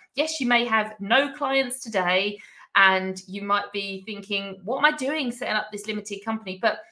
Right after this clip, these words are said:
you know, why do we play it so small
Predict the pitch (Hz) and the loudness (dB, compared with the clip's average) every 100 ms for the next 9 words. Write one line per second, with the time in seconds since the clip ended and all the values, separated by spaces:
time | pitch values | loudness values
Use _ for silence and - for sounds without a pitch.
0 | - - 247 240 240 - _ _ _ _ | -20 -6 0 2 0 -6 _ _ _ _
1 | _ - 208 254 277 277 262 247 220 - | _ -6 0 2 2 0 -4 -4 -8 -6
2 | 240 233 226 - 226 220 - 214 196 180 | -2 0 -2 -4 -6 -6 -4 -4 -2 -4
3 | 180 | -10